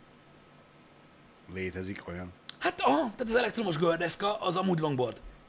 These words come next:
Speaker 1: Há.
Speaker 2: É-,
Speaker 1: Olyat
Speaker 2: a-
Speaker 1: se láttam még, hogy elektromos gördeszka, úgyhogy
Speaker 2: Nem.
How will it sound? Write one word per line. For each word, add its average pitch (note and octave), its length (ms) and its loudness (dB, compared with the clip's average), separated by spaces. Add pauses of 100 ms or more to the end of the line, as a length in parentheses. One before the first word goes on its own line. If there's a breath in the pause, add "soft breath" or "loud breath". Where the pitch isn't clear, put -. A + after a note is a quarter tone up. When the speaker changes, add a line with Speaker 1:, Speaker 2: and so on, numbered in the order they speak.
(160)
Speaker 1:
Há. F#2+ 160 -4 (600 loud breath)
Speaker 2:
É-, F3+ 220 2 (220)
Speaker 1:
Olyat B3 260 4
Speaker 2:
a- - 20 -8
Speaker 1:
se A#2+ 100 2
láttam G2+ 320 0
még, A2+ 120 0
hogy A#2 120 0
elektromos G2 360 -2
gördeszka, G2 420 -4
úgyhogy G#2 340 -4
Speaker 2:
Nem. D3+ 380 4